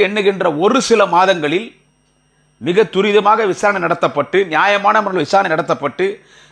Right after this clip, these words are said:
இவ்வளோ சீக்கிரம் அதிரடியாக ஒருவனுக்கு முப்பது வருடங்கள் சிறை தண்டனை இன்றைக்கு தமிழக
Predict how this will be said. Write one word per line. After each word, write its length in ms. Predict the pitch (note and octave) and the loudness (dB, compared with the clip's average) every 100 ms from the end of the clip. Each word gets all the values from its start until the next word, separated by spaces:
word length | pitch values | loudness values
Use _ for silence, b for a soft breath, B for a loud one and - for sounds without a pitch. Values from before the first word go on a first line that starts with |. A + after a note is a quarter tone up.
| b G2 | b -8
இவ்வளோ 420 | F3+ F3 B3 A#3+ | -6 0 2 4
சீக்கிரம் 640 | G#3+ - A#3 A3 A3+ A#3+ A#3+ _ _ _ _ _ _ _ _ _ _ _ _ _ _ _ _ _ _ _ - | 0 -2 -4 0 0 0 -2 _ _ _ _ _ _ _ _ _ _ _ _ _ _ _ _ _ _ _ -4
அதிரடியாக 680 | C3 F3 B3+ A3+ G#3 F#3+ G#3+ A3 - _ _ _ _ _ _ _ _ _ _ _ _ _ | 0 4 4 4 2 2 0 -2 -6 _ _ _ _ _ _ _ _ _ _ _ _ _
ஒருவனுக்கு 460 | A2+ F3 F3+ E3+ E3 | -2 0 0 -2 -4
முப்பது 400 | E3+ - B3 G3+ | -4 0 2 2
வருடங்கள் 420 | G3+ A#3+ A3+ G3 | 2 2 0 0
சிறை 180 | F3+ G#3+ | 0 0
தண்டனை 560 | F#3+ F3+ E3 A#2+ - _ _ - | 0 -2 -2 -6 -10 _ _ -14
இன்றைக்கு 680 | D3+ D#3 C3 C#3+ A2+ F#2 - _ _ _ _ _ _ _ _ - | -6 -4 -2 -2 -2 -8 -20 _ _ _ _ _ _ _ _ -6
தமிழக 360 | D#3 G3+ F#3 | -2 0 2